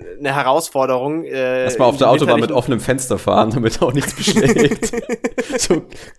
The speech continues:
Speaker 2: Turbo-Assi.
Speaker 1: Und, äh, das, äh, war wirklich ein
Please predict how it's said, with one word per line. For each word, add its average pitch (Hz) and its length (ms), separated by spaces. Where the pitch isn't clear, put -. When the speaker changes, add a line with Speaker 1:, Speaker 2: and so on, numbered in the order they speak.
Speaker 2:
Turbo-Assi. 135 1200
Speaker 1:
Und, 160 340
äh, 147 260
das, 143 400
äh, 139 340
war 135 200
wirklich 147 400
ein 127 240